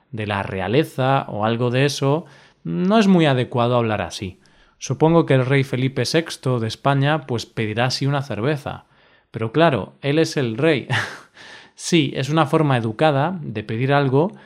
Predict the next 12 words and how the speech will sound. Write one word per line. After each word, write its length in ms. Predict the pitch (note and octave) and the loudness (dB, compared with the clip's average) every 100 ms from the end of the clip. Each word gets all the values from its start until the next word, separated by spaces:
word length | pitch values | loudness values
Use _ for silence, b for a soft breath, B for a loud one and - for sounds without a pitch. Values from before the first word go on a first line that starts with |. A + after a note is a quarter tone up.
| B B - | B B -6
pero 180 | B2+ | 0
hay 100 | D3 | 4
ocasiones 680 | E3 E3 C#3 D#3 D#3 F3 - - | 4 2 0 2 2 0 -2 -8
en 200 | B2 A#2+ | -4 -2
las 220 | A#2+ - | -2 -4
que 300 | _ A#2+ A2 | _ -6 -4
ser 420 | - - D3+ E3+ | -4 0 2 2
demasiado 640 | E3 D#3 D3 C3+ D#3 D3+ C#3 | 2 2 0 0 2 2 2
educado 520 | C3+ C#3 D#3 D3+ E3+ | 2 2 4 4 0
tampoco 500 | - G2+ C3 C3 G#3 | -6 -6 -4 0 0
es 140 | G3+ | 0
correcto, 720 | - F#2+ E2+ C3 - - G#2 | -6 -8 0 -2 -2 -14 -16